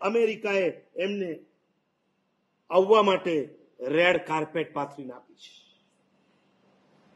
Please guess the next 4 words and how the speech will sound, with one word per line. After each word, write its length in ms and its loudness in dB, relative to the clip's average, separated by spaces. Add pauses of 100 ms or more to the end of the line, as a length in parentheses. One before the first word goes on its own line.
(460)
વિશ્વના 560 10
તમામ 540 6
દેશોની 500 2
અંદર 400 0